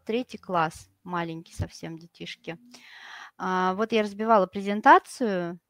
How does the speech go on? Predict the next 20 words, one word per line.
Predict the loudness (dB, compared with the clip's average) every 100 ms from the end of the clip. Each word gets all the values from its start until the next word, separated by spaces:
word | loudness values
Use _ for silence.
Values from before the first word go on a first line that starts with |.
| _ _ _ _ -20 _ _ _
на | -8 -6 -6
то, | -6 -2
как | -2 0
мы | -4
учимся | -2 -4 -8 -10 -10
писать | -10 -6 -2 -2 -4
уже | -14
в | -14
третьем | -8 -8 -8 -14
классе | 2 4 4 0
на | 0 -2
их | -2 -8 -6
уровне, | -8 -8 -8 -10
на | -6 -2 -2
основе | -4 -10 -8 -8
учебника | -8 -6 -4 -6 -8 -10 -8
Family | -8 -8 -10
and | -10 -8
Friends | -6 -6 -10 _ -20 -20 -20 _
третьего. | 0 2 2 0 -8 -2 -2 -2